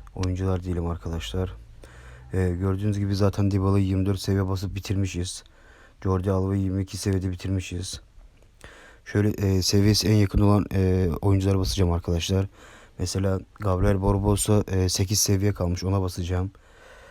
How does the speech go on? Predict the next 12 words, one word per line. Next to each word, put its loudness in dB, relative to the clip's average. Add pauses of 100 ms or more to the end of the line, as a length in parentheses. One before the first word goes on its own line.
(280)
E, 0
Nakata -2
dört 0
seviye 0
kalmış, -2
ona 2
basacağım. -2 (840)
E, -6
Dembele'ye 0
belki -2
biraz 0
basarız. -4